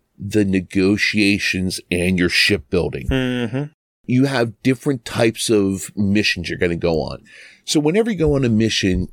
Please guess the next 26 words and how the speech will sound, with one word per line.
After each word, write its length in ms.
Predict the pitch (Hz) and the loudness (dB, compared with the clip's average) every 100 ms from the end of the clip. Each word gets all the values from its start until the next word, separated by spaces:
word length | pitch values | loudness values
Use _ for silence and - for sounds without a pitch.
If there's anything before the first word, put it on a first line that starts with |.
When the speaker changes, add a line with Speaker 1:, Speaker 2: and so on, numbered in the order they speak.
| - | -4
Speaker 1:
you're 180 | 107 131 | 0 2
gonna 180 | 139 120 | 0 0
go 280 | 110 143 | 2 2
out 240 | 143 127 123 | 4 2 2
there 260 | 120 117 113 | 2 4 2
and 200 | 92 98 | 0 2
you're 160 | 95 127 | 2 0
trying 480 | - 127 113 120 113 | 0 0 2 2 0
to 460 | - 113 107 107 | 0 2 4 2
transport 680 | - - 214 175 - 123 95 | 0 -2 0 0 0 0 0
something 360 | - 107 120 113 | -2 -2 0 -2
to 160 | - | 0
another 260 | 110 104 101 | 0 2 0
place, 360 | - 101 - - | 0 -2 -2 -2
or 160 | 113 135 | 0 0
you 160 | 135 | 0
might 200 | 147 156 | -2 -2
be 100 | 139 | -2
picking 420 | 135 - 185 - 156 | -8 -4 -4 -2 -4
someone 380 | - 143 131 | -2 0 2
up 160 | 123 113 | 2 0
and 160 | 98 113 | -4 -2
taking 300 | 123 117 117 | -2 0 -4
them 60 | |
someplace 460 | - 107 - 101 - | -2 -2 0 0 0
else. 200 | 82 | -4